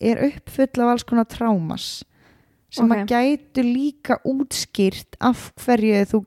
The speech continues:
Speaker 1: gætir verið pínu, sko, svona, ekki alveg heill,
Speaker 2: Ok.
Speaker 1: en ég ætla ekkert að fara í verkefnið eða neitt svoleiðis, ég ætla
Speaker 2: Nei.
Speaker 1: bara að segja það frá bakgrunninni, rinnunum,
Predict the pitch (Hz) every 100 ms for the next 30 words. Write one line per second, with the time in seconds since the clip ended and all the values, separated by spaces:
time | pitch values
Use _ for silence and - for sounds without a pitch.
0 | - 208 202 202 190 180 208 185 175 175
1 | - _ _ _ - - 185 180 185 190
2 | 190 185 - - _ - _ - - 214
3 | 226 226 269 262 247 330 - - - -
4 | 294 240 233 214 247 220 220 220 226 _
5 | _ _ _ _ 233 262 285 285 - 302
6 | 269 240 226 - - 214 220 214 208 208
7 | 214 180 185 214 226 202 - 269 320 277
8 | 214 214 - 302 - - 190 175 170 165
9 | - - 202 202 190 180 175